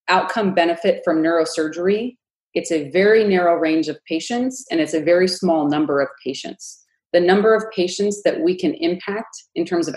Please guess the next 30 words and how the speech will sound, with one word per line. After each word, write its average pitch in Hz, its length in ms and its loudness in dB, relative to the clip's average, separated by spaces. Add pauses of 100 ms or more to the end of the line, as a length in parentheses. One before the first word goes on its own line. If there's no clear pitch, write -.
outcomes 220 720 -4
with 156 320 -4
good 190 420 4 (460)
basic 208 640 0
treatments 240 720 -4 (300)
is 156 180 -2
much, 247 680 2
much, 208 260 0
much 185 260 0
larger 156 600 0 (200)
than 165 300 0 (440)
any 240 360 2
of 175 160 -2
the 190 80 2
neurosurgical 170 680 0
interventions 156 560 -2
that 151 140 -4
we 156 140 -2
can - 280 -4 (420)
possibly 202 460 0
hope 170 280 -2
for 151 200 -2
for 147 80 0
a 139 100 -4
patient. - 380 -6 (800)
They 240 140 6
can't 247 340 -2
go 202 120 4
to 185 80 4
neurosurgery, 185 760 2